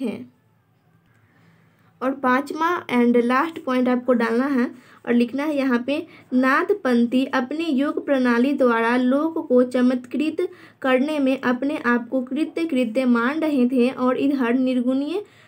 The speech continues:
संतों की वाणी कर्मकांड का घोर तिरस्करण करती हुई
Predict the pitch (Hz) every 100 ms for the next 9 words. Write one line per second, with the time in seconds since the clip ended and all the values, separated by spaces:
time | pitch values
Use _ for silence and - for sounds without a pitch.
0 | _ 285 277 285 349 339 269 247 247 240
1 | 247 262 277 311 254 233 233 233 247 240
2 | - 285 330 - 262 247 254 - 233 240
3 | 262 262 233 226 294 349 254 233 254